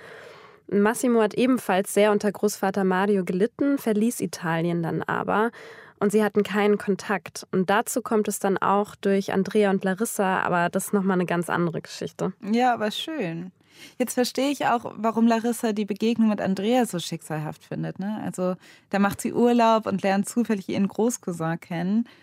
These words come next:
Speaker 2: Und dadurch eröffnet sich ein ganz neuer Teil der Familie. Und all das verändert dann auch die Perspektive und die Beziehung zum eigenen Vater. Am
Speaker 1: Genau.
Speaker 2: Ende zum Besseren, zum Glück, ne?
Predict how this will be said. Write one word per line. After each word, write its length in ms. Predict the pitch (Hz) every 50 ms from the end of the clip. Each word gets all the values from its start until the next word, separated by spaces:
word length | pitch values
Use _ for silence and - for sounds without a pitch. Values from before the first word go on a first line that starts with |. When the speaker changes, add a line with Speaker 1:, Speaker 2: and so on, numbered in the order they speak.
| _ _ -
Speaker 2:
Und 120 | - - -
dadurch 320 | - 190 208 208 208 -
eröffnet 480 | 214 - 113 - 214 - - 214 202 -
sich 360 | - 208 214 202 - - - -
ein 240 | - 196 202 196 185 _ -
ganz 340 | 190 185 202 226 220 -
neuer 220 | - 202 196 196 185
Teil 260 | - 175 196 190 190
der 120 | 185 185
Familie. 760 | 190 - 196 185 185 196 202 196 185 170 170 170 180 196 226 226 _ _ _ - - - - - - -
Und 240 | - 202 196 - - _ _ _
all 260 | - 185 196 202 214 208
das 380 | 214 202 202 208 196 - -
verändert 400 | - - 196 - - 202 190 185
dann 120 | 185 185 180
auch 120 | - 175
die 140 | - - 190
Perspektive 680 | - 185 190 185 - - 185 - - 214 196 180 190
und 140 | 190 190 -
die 60 | 185
Beziehung 440 | 180 185 175 - - - 185 180 180
zum 160 | - - -
eigenen 300 | - - 170 175 170 175
Vater. 680 | - - - 180 180 180 - - - - 165 170 180 180
Am 100 | - 208
Speaker 1:
Genau. 180 | 214 - - -
Speaker 2:
Ende 400 | - 196 190 180 160 - - 208
zum 220 | - - 196 180
Besseren, 440 | 175 196 208 - - 165 160 160 160
zum 180 | - - 170 170
Glück, 300 | - 175 165 170 - -
ne? 160 | 190 196 208